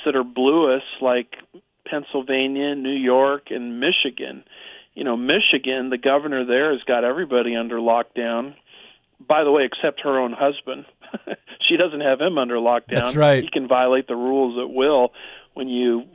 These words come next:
Speaker 1: follow some of the news that's come out of there. But, you know, all of these severe lockdown states, um, the covid numbers there in comparison to Texas and Florida are quite high.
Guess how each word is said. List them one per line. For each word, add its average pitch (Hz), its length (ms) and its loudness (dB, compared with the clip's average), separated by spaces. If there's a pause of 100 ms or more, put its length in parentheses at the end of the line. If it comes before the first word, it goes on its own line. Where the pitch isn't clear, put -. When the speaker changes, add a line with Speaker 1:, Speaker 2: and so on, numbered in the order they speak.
(100)
Speaker 1:
follow 131 240 4 (100)
some 131 140 -4
of 120 60 -10
the 120 100 -4
news 123 420 -2 (240)
that's 120 160 -6 (120)
come 127 160 -4
out 117 160 0
of 117 100 -6
there. 127 380 4
But, 127 240 0 (640)
you - 100 -4
know, 139 220 2
all 214 180 2
of 226 80 -4
these 165 200 0 (180)
severe 147 380 0
lockdown 135 500 -2 (120)
states, 151 420 0 (300)
um, 131 680 -2
the 139 80 -6
covid 147 320 0
numbers 131 400 -4
there 131 500 2
in 143 160 -10
comparison 131 540 -6
to 123 80 -8
Texas 135 460 -8
and 120 200 -10
Florida 139 320 -2
are 123 140 -4
quite 127 320 -2
high. 131 340 -4